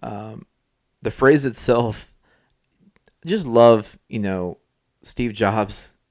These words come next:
And, I mean, you look at, you watch the movies, you read the books, you hear the stories of Steve Jobs and how he just didn't give a heck,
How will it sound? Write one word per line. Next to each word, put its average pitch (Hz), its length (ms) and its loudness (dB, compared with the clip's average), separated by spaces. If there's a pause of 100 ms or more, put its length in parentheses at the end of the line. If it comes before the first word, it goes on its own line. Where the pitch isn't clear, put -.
(100)
And, 110 300 -6 (680)
I 131 40 -8
mean, 113 280 -8 (260)
you 156 140 0
look 160 160 4
at, - 120 -4
you 120 140 -4
watch 135 260 6
the 104 80 -2
movies, 104 460 0
you 101 60 -14
read 104 180 -2
the 90 60 -14
books, 98 440 -4
you 101 60 -10
hear 104 140 -4
the 98 80 -6
stories 95 480 -6
of 92 80 -20
Steve 95 240 -10
Jobs 92 400 -4
and 95 100 -10
how 98 180 -4
he 101 120 -8
just 95 180 -14
didn't 92 260 -8
give 90 140 -10
a 87 80 -8
heck, 95 300 -14